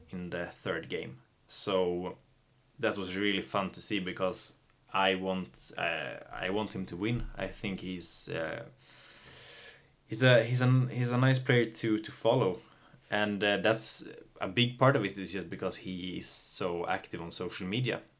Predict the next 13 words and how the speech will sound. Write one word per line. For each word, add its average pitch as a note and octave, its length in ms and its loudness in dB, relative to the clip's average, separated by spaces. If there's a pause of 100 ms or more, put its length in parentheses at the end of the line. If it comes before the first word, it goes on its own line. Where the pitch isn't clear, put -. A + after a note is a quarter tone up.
(120)
um, F2 640 -4
and F2+ 200 -4
he F2 80 -8
has E2+ 260 -8
his E2+ 180 -10
vlogs, A#2+ 640 -2 (460)
which - 200 -10
he F2+ 140 -6
hasn't E2+ 360 -8
been F2+ 140 -4
active F#2+ 400 -4
on. G2+ 100 -4
So, E2+ 360 -6